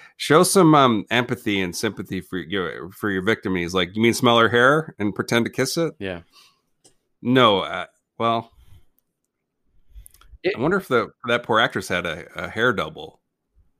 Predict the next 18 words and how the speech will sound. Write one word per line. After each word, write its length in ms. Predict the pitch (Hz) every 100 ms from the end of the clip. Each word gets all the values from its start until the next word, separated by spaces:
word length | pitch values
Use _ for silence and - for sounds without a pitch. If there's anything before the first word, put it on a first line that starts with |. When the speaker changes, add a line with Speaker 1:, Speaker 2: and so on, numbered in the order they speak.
| _
Speaker 2:
Shit, 440 | - - 80 85 -
uh, 140 | 90 -
she 140 | -
Speaker 1:
You 100 | 92
know? 240 | 85 85 104 _ _ - 113
Speaker 2:
I 80 |
think 180 | 113 185
some 140 | 175 139
of 40 |
those 180 | 123 107
hairs 260 | 120 110
made 340 | 104 - 110 107
their 80 | 110
way 100 | 107
to 60 |
Planet 300 | 87 117 110
Hollywood, 460 | 101 120 123 67 -
actually. 500 | 80 82 - 80 90